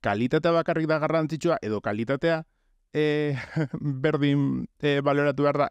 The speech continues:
Ez. Ez. Ez. Am, ez da berdina, zuk zure orduko,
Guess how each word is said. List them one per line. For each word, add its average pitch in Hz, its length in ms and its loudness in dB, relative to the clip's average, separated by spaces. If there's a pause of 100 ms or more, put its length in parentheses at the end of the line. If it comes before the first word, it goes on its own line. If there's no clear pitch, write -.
Ez. - 280 -16 (680)
Ez. 98 300 0 (500)
Ez. 80 220 -6 (1120)
Am, 98 240 0 (640)
ez 110 160 -2
da 135 100 4
berdina, 135 520 2 (580)
zuk - 340 -2 (160)
zure 104 600 -2 (100)
orduko, 117 380 0